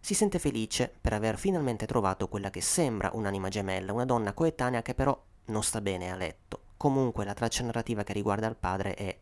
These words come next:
limitata. Abbiamo poi Richard,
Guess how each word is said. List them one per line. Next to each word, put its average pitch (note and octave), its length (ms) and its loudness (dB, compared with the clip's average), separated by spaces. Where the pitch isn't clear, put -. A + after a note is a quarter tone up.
limitata. G2 720 -2
Abbiamo F3+ 440 2
poi B2 340 4
Richard, G2 680 -2